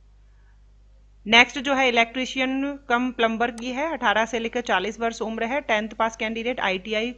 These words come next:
इसमें सर्टिफिकेट आपके पास चाहिए। लैब अटेंडेंट में आप देख लें, अठारह से तीस वर्ष जो है उम्र है और टेंथ पास कैंडिडेट, केवल टेंथ पास, डिप्लोमा या सर्टिफिकेट जो है वो भी आपका लेबोरेटरी टेक्निक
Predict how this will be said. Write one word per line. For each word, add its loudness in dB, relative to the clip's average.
इसमें -2
सर्टिफिकेट -4
आपके -2
पास 0
चाहिए। -4
लैब 6
अटेंडेंट 2
में 0
आप 0
देख -4
लें, -14
अठारह 6
से -2
तीस -2
वर्ष 0
जो -2
है 4
उम्र -2
है 0
और 2
टेंथ -2
पास 2
कैंडिडेट, -4
केवल 0
टेंथ 0
पास, -8
डिप्लोमा 6
या 4
सर्टिफिकेट 2
जो -2
है 2
वो 0
भी 0
आपका 2
लेबोरेटरी 0
टेक्निक -6